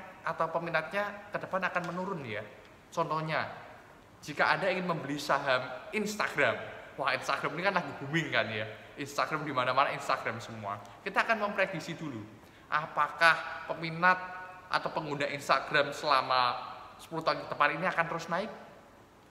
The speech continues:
Atau peminatnya mungkin sudah mulai berturun? Jika peminatnya ke depan akan terus naik, maka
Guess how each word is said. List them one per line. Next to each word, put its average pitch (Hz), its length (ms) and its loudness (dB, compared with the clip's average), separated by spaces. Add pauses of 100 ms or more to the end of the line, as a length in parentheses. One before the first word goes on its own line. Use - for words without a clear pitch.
(200)
Atau 247 800 4
peminatnya 202 500 2
mungkin 214 300 -2
sudah - 240 0
mulai 135 160 0
berturun? 113 420 -6 (400)
Jika - 240 -4
peminatnya 170 480 0
ke 175 80 -6
depan 175 240 -2
akan 160 320 0
terus 165 160 -6
naik, 202 240 0 (320)
maka 196 160 2